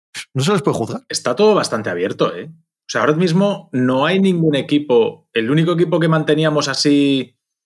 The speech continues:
Speaker 2: o incluso podíamos meter ahí también a Warriors, pero claro, el tema de la lesión de Draymond Green y de Chris Paul son tan, tan, tan relevantes para estos equipos que hasta que no los volvamos a ver en, dentro de la pista jugando bien,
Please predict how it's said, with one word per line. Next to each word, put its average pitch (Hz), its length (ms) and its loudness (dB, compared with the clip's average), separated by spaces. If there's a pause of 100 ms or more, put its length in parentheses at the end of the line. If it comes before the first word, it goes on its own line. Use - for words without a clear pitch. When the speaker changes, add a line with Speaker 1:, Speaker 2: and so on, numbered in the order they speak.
(500)
Speaker 2:
o 104 120 -4
incluso 98 300 -4
podíamos 113 320 2
meter 131 280 2
ahí 127 140 4
también 123 280 0
a 123 60 2
Warriors, 135 640 2
pero 104 160 0
claro, 143 200 2
el 104 100 0
tema 127 180 -2
de 156 60 2
la 156 80 2
lesión 151 340 0
de 151 80 2
Draymond 147 340 2
Green 147 320 0
y 101 100 -4
de 95 120 -2
Chris 123 240 0
Paul 147 220 4
son 101 420 -2
tan, 147 380 -2 (180)
tan, 143 400 -2
tan 139 260 -2
relevantes 131 680 0
para 92 220 -4
estos 107 220 -4
equipos 131 520 0 (460)
que 120 80 0
hasta 107 200 0
que 101 60 0
no 107 100 0
los 127 160 2
volvamos 135 400 0
a 135 80 -2
ver 139 360 2
en, 123 140 -2 (140)
dentro 131 320 0
de 135 60 4
la 127 140 2
pista 147 280 0
jugando 110 420 -2
bien, 147 460 0